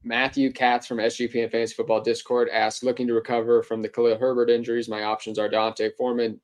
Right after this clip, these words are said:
Darrington Evans, or Justice Hill. My waivers are super thin, and no one lets running backs take a breath on waivers. Which of these running backs should I target? Also,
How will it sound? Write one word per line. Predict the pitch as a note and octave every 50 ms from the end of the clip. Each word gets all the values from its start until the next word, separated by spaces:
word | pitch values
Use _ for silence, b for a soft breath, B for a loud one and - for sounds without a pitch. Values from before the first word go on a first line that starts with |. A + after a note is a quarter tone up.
| _ -
Darrington | A2+ A2+ A2+ A2+ A2 - A2
Evans, | A2 A2 A2+ A2+ A2
or | A2 G#2
Justice | - A2 G#2+ - - - -
Hill. | - B2 A#2+ A2+
My | A2+
waivers | G#2+ G#2+ G#2+ G#2+ G#2+ G#2+ -
are | G#2
super | - - A2+ - G#2
thin, | - - C3 B2+ A#2+
and | A2+
no | A2+ A2+
one | A2+ A2+ A2 A2+ - -
lets | - A2+ A2 - -
running | A#2 A2+ A2+ A2+
backs | A2 A2 A2 A2 - - _ _ _ _ _ _ _ _
take | - A2+ A2 -
a | G#3 G#2
breath | G2+ G#2 A2+ A2+ A2 A2 - _ - -
on | G#2 G#2 G#2 G#2+
waivers. | A#2+ B2 A#2+ B2+ B2 A#2 A#2 - - -
Which | B2+ D3 D3+ D3+
of | C3 B2
these | B2+ B2 G#2+ A#2
running | A#2 A#2 A#2
backs | A#2 A#2 A2+ A2 -
should | - A2+
I | G#2+
target? | G#2 - A2 A2+ A2 A#2 -
Also, | - B2 B2 - A#2+ A2+ A2 G#2+ -